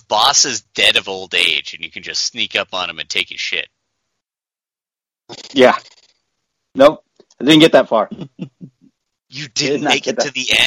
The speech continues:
Speaker 1: end? What the hell
Speaker 2: <laughs> No.
Speaker 1: happened?
Speaker 2: It, big, I, <laughs> again, I got it.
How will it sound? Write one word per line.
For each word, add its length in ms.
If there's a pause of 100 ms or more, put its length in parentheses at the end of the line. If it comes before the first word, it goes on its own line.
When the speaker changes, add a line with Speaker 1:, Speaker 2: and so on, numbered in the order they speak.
(120)
Speaker 1:
end? 80
What 180
the 80
hell 400
Speaker 2:
<laughs> 0
No. 80
Speaker 1:
happened? 440 (880)
Speaker 2:
It, 320 (160)
big, 280
I, 240 (220)
<laughs> 220 (100)
again, 400 (320)
I 140
got 260
it. 140